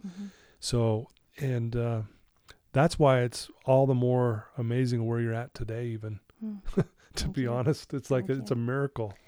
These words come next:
Speaker 1: Yeah,
Speaker 2: It's
Speaker 1: I look
Speaker 2: truly
Speaker 1: back at that
Speaker 2: a
Speaker 1: and I
Speaker 2: miracle.
Speaker 1: think that's like, that was a nightmare. And was that really even me? Like, it didn't feel like me at the
Speaker 2: Yeah,
Speaker 1: time.
Speaker 2: yeah.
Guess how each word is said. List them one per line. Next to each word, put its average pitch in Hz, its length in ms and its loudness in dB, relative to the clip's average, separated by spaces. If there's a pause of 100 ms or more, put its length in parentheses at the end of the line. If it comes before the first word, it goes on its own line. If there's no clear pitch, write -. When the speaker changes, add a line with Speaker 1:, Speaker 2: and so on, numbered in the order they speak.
(260)
Speaker 1:
Yeah, 190 120 2
Speaker 2:
It's 196 80 4
Speaker 1:
I 202 40 4
look 196 120 2
Speaker 2:
truly 156 280 8
Speaker 1:
back 147 60 6
at - 60 -4
that - 100 2
Speaker 2:
a - 60 6
Speaker 1:
and 127 120 4
I 131 40 6
Speaker 2:
miracle. 131 260 4
Speaker 1:
think 185 200 0
that's 190 300 -4
like, 226 400 -6 (380)
that 180 120 -4
was 233 160 -4
a 294 40 2
nightmare. 175 680 -2
And 147 160 -2
was 160 120 -4
that 170 220 -6
really 220 220 -4
even 190 340 -4
me? 180 300 -2
Like, 156 180 -4
it 190 140 -6
didn't 262 300 -2
feel 220 240 -6
like 196 200 -6
me 185 200 -4
at - 100 -10
the 123 80 0
Speaker 2:
Yeah, 113 160 4
Speaker 1:
time. 233 400 -4
Speaker 2:
yeah. 113 240 0